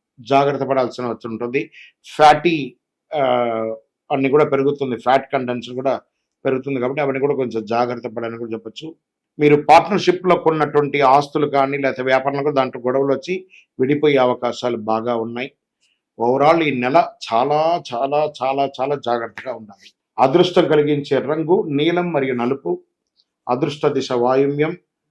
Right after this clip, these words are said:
ఆరు, పదిహేను, ఇరవై ఒకటి, ఇరవై ఎనిమిది అదృష్టం రోజులు. చంద్రాష్టమం రెండు, మూడు మరియు ముప్పై. వచ్చే నెల మొదటి తారీఖు వరకు కూడా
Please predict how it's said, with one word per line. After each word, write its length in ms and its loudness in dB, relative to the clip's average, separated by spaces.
ఆరు, 540 2
పదిహేను, 540 2
ఇరవై 300 2
ఒకటి, 340 -4
ఇరవై 240 4
ఎనిమిది 520 0
అదృష్టం 520 -4
రోజులు. 460 -4
చంద్రాష్టమం 720 2
రెండు, 600 -2
మూడు 560 -2
మరియు 240 -4
ముప్పై. 480 -4
వచ్చే 300 2
నెల 180 2
మొదటి 320 2
తారీఖు 300 0
వరకు 220 -6
కూడా 420 -2